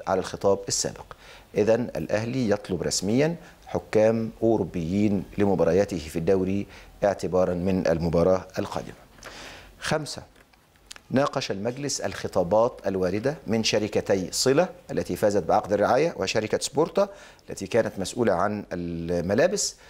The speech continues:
الخطابات التي وردت منهما، وطلب فيها منفردين ومن طرف واحد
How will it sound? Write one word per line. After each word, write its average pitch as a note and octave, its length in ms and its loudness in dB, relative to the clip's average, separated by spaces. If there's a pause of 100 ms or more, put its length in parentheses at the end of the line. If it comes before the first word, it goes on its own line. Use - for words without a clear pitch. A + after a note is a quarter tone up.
(440)
الخطابات G2+ 880 0
التي B2+ 240 0
وردت A2+ 520 -2
منهما، C#3+ 600 0
وطلب C3 540 2
فيها A#2+ 400 -2
منفردين C3 1040 0
ومن G#2 280 0
طرف - 340 -2
واحد F3+ 280 -4